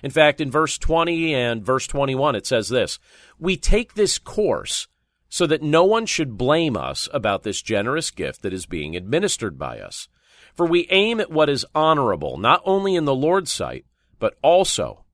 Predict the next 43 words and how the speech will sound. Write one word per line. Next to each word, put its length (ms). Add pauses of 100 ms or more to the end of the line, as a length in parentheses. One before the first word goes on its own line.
(120)
in 140
the 80
sight 440 (360)
of 180
man." 440 (1040)
Let 80
me 40
pause 320
there 140
for 140
just 240
a 40
second, 440 (340)
because 240 (240)
even 320
though 400 (380)
in 160
our 180
generation, 640
in 140
this 180
day 220
and 100
age, 340
we 200
would 200
say 240
that 180
there's 240
plenty 680
of 360 (340)
Christian 480
persecution 960
in 200
this 220
world, 240
we 140
also 300
know 200
that 140
there's 180
great 400
evidence 580